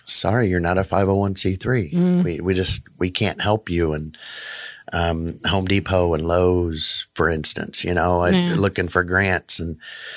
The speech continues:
Speaker 1: if you were a five oh one C three, we could. And so that's why I'm going ahead and going with the paperwork and, um, getting that program up and going. And, um, I, a little nervous about it 'cause I have a feeling it's gonna really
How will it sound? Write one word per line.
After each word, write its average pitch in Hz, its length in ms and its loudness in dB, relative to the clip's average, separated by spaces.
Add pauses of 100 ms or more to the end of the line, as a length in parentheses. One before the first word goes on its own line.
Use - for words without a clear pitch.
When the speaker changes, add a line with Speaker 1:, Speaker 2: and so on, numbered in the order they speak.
(480)
Speaker 1:
if - 220 -4
you 104 140 -2
were 110 140 4
a 107 60 0
five 113 260 2
oh 117 80 4
one 120 240 0
C 127 180 2
three, 131 300 0
we 113 120 0
could. 117 460 2
And 87 320 -4 (380)
so 95 580 0 (380)
that's 110 240 2
why 113 160 2
I'm 107 100 -2
going 104 220 0
ahead 98 180 2
and 98 100 -4
going 92 220 4
with 92 140 -2
the 95 80 -2
paperwork 90 720 0
and, 82 200 -4
um, 85 360 -2 (260)
getting 90 220 0
that 90 180 -2
program 87 460 0
up 85 180 0
and 85 140 -2
going. 82 400 -2
And, 78 280 -4 (640)
um, 78 460 -4 (380)
I, 95 220 0 (1040)
a - 200 -8
little 120 260 4
nervous 123 360 2
about 131 220 2
it - 120 -2
'cause 98 160 -4
I 98 100 4
have 101 140 2
a 104 60 -4
feeling 104 340 0
it's 104 160 0
gonna 85 300 0
really 90 720 2